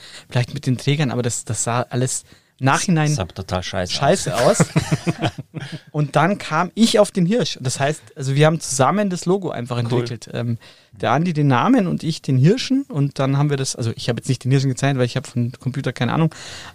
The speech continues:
Speaker 1: aber, ähm, halt die Idee, dass es ein Hirschkopf wird, ähm, der kommt natürlich in Bayern immer gut. Und, äh, im Nachhinein muss ich sagen, also das zieht auch, wir haben, kriegen da unheimlich gutes Feedback von unseren Kunden, die sagen, also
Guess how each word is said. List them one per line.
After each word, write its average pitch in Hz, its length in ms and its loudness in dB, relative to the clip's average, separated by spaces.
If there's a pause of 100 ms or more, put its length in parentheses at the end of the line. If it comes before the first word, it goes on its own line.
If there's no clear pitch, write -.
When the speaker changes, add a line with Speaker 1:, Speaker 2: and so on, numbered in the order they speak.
(100)
Speaker 1:
aber, 131 420 -2
ähm, 120 400 0 (340)
halt 131 240 0
die 135 100 0
Idee, 143 220 2
dass 160 180 -4
es - 160 -6
ein 135 80 6
Hirschkopf 143 480 2
wird, 202 380 0
ähm, 131 260 -2
der 123 140 -4
kommt - 260 -2
natürlich 139 300 -4
in 127 80 -2
Bayern 127 260 0
immer 190 200 2
gut. 226 300 -2 (1080)
Und, 143 500 -2
äh, 131 120 0 (100)
im 131 120 2
Nachhinein 139 520 0
muss 135 160 -2
ich - 80 -6
sagen, 127 300 -4
also 123 180 -4
das - 220 -10
zieht 143 220 -6
auch, 120 120 -2
wir 120 60 -2
haben, 117 200 -2
kriegen 131 220 -4
da 123 60 -2
unheimlich 131 500 -2
gutes - 240 -10
Feedback - 400 -6
von 135 120 -2
unseren 127 180 -2
Kunden, 151 300 -2
die 135 60 -12
sagen, 123 300 -2
also 120 240 -4